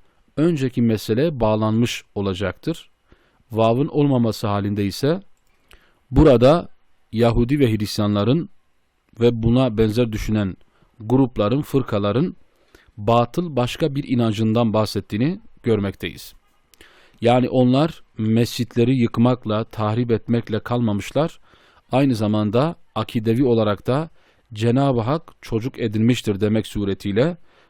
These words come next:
batıl bir takım işlere, düşüncelere, mefkurelere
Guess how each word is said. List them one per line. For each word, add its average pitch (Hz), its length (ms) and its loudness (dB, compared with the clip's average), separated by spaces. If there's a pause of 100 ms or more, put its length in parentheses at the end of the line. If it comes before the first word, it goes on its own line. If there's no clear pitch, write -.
(120)
batıl 110 500 -2
bir 131 100 0
takım 139 520 -2 (580)
işlere, 127 640 0
düşüncelere, 113 800 -2 (380)
mefkurelere 113 920 0